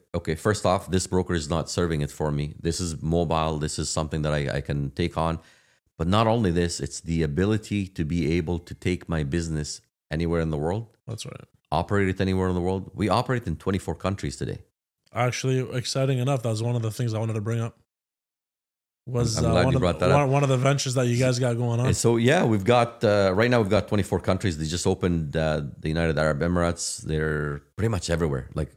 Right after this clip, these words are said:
Speaker 1: everywhere. And the beauty about it is when you're looking at opening up market like this, you gotta be kind of on the ground level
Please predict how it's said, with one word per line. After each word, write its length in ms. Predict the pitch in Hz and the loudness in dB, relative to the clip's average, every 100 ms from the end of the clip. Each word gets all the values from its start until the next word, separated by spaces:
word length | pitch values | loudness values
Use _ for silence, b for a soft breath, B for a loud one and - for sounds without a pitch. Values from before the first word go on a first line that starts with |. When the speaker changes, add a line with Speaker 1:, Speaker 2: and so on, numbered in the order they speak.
| _ | _
Speaker 1:
everywhere. 380 | - 80 73 65 - b b b b _ | -2 -2 -2 -4 -10 b b b b _
And 160 | 101 98 | 0 2
the 180 | 92 90 | 4 4
beauty 320 | 98 123 139 | 6 6 6
about 260 | 104 101 92 | 6 4 4
it 160 | 87 | 2
is 140 | 87 82 | -2 -2
when 160 | 87 | 0
you're 260 | 87 85 82 | 2 2 2
looking 380 | 92 101 113 101 | 0 0 0 0
at 140 | - | 0
opening 340 | 90 87 87 85 | -2 0 2 2
up 180 | 85 78 | 0 0
market 420 | 80 95 85 73 | 0 0 -2 -2
like 180 | 73 64 | -4 -2
this, 400 | 71 69 - - - | -2 -2 -10 -16 -20
you 240 | - 73 80 | -10 -4 2
gotta 260 | 92 92 | 4 4
be 160 | 80 87 | 2 -2
kind 180 | - 82 | 0 -2
of 100 | 73 | 0
on 140 | 76 | 0
the 80 | 73 | -2
ground 380 | 65 76 76 71 | 0 -2 0 -2
level 360 | 71 69 69 | -2 -4 -12